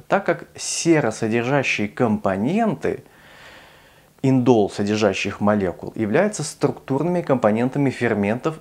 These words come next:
занимающихся деградацией эстрогенов в печени. Говоря, э,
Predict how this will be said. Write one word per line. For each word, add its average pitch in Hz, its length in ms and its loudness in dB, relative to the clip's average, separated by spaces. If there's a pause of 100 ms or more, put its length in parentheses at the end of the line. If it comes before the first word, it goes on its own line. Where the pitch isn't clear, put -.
занимающихся 113 800 0
деградацией 107 760 0
эстрогенов 98 540 -2
в - 60 -20
печени. - 460 -4 (120)
Говоря, 160 420 0 (500)
э, 92 220 -8